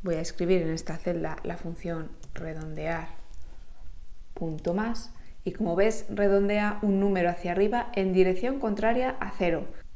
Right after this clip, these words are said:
Por ello te voy a mostrar cómo funciona redondear punto más tanto con números positivos como números negativos. Selecciono la función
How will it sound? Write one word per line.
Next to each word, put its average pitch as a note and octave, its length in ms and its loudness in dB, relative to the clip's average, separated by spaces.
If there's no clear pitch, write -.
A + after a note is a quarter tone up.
Por A3+ 140 6
ello A#3 160 6
te G3 80 4
voy F#3 80 6
a F#3 40 4
mostrar G3 340 4
cómo F#3 220 0
funciona F#3 540 2
redondear E3+ 600 2
punto F3 280 -2
más G#3 220 -2
tanto F#3 340 -4
con E3 300 -2
números F3+ 380 0
positivos A#3+ 580 -2
como G#3 340 -2
números F3 400 0
negativos. D3 640 -6
Selecciono G3 500 4
la F3+ 120 0
función A#3+ 600 -2